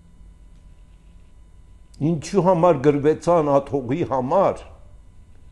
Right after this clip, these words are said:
եթե վարչապետը պիտի կար և սորակրեր սեր, որ այդ հողերը Ադրբեջանի մաս են։ Արդյոք այդ վարչապետը հայությունը կներկայացնե։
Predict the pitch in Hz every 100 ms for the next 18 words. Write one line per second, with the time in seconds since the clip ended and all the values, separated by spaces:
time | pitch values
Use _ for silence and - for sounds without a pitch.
0 | - - - - 123 175 175 175 170 165
1 | 180 - 180 170 185 185 185 160 165 156
2 | 151 160 180 196 190 - - - - 156
3 | 196 202 185 - 190 190 180 175 165 185
4 | 180 170 - 180 180 165 180 170 - 180
5 | 196 180 - 165 135 156 156 165 220 196
6 | - - - 175 185 180 190 175 196 180
7 | 190 208 208 208 214 - 180 101 - -
8 | - - - - - - - - - -
9 | - - - - - - - - - -
10 | - - - - - - - - - -
11 | 135 151 - 175 180 - - - - -
12 | - - - - - 127 156 - 98 127
13 | 104 120 110 127 165 127 90 110 110 -
14 | 156 180 190 190 190 196 185 190 - 277
15 | -